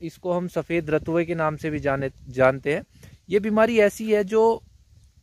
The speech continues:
अ, तापमान के अधिक गिरने से ही ज़्यादातर होती है या पानी अधिक लगाने से ही अधिक होती है। इसमें जो हमारी पत्तियां होती हैं उस पर उसकी जो निचली परत जो होती है, पत्ती के जो निचले वाला भाग होता है उस पे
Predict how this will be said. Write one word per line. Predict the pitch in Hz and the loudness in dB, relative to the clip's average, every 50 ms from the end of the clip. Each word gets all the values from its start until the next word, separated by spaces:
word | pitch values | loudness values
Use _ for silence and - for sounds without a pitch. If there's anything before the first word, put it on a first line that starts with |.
| _ _ - | _ _ -8
अ, | 160 151 156 156 | -6 -4 -4 -4
तापमान | 151 - 180 170 180 180 185 196 196 196 196 | -2 2 2 2 2 2 0 -2 -2 -2 -2
के | 190 202 | -2 -2
अधिक | 202 185 170 190 156 147 | -2 -2 -2 -4 -4 0
गिरने | 151 160 170 185 190 196 | 0 2 2 4 2 2
से | 185 - 208 | 4 4 2
ही | 202 202 202 190 170 | 2 2 -2 -4 0
ज़्यादातर | 160 165 170 170 175 - 185 175 | 2 4 4 4 2 -4 -2 -2
होती | 165 156 - - 170 | -2 -4 -4 -4 -4
है | 180 180 | 0 2
या | 180 180 180 | 4 4 2
पानी | 175 _ - 170 165 170 185 180 | 2 _ 0 0 0 0 0 -2
अधिक | 180 160 175 175 | -2 0 -2 -2
लगाने | 170 170 160 151 147 147 151 147 | 0 0 2 2 2 0 -2 -4
से | 135 - 151 | -6 -6 -8
ही | 151 190 240 _ _ _ _ _ _ - - | -8 -8 -12 _ _ _ _ _ _ -2 0
अधिक | 151 156 165 151 | 2 2 2 0
होती | - 135 120 _ - 110 | 0 -4 -6 _ -8 -10
है। | 110 - - _ - | -10 -10 -10 _ -20
इसमें | 160 - - 208 233 247 208 | -18 -12 -6 -2 -2 0 2
जो | 247 254 | 4 4
हमारी | 226 180 196 196 208 208 220 226 214 202 _ - | 4 4 4 4 4 2 2 0 -4 -6 _ -6
पत्तियां | 175 175 _ _ - 220 226 220 | -6 -6 _ _ 0 2 4 4
होती | 196 180 170 - 175 170 | 4 2 -2 -4 -6 -6
हैं | 185 214 | -6 -6
उस | 214 202 190 - | -6 -6 -8 -6
पर | - - 202 190 185 _ _ _ _ _ _ | -2 0 0 0 0 _ _ _ _ _ _
उसकी | - - - 208 | -16 -10 -6 -2
जो | 185 214 | 0 0
निचली | 190 170 165 175 165 - 208 202 226 220 | 0 0 0 -2 -2 -4 -2 -2 -2 -2
परत | - _ - 190 185 190 160 | -2 _ 2 4 4 4 4
जो | 156 180 180 | 2 2 2
होती | 170 156 - 156 143 | 2 0 -2 -6 -4
है, | 143 143 139 147 | -4 -4 -4 -4
पत्ती | 147 - 151 - _ - 190 180 | -8 -10 -10 -10 _ -6 -6 -4
के | 185 180 | -2 -2
जो | 185 180 | -2 -2
निचले | 175 170 170 - 185 185 196 | -2 -4 -4 -4 -2 0 2
वाला | 196 185 185 180 175 | 4 4 4 4 4
भाग | 165 160 160 160 | 4 2 2 2
होता | 151 143 - - 135 151 | 0 -2 -4 -2 -4 -2
है | 196 | -2
उस | 196 180 - | -4 -6 -6
पे | - - 208 214 | -4 -2 -2 -2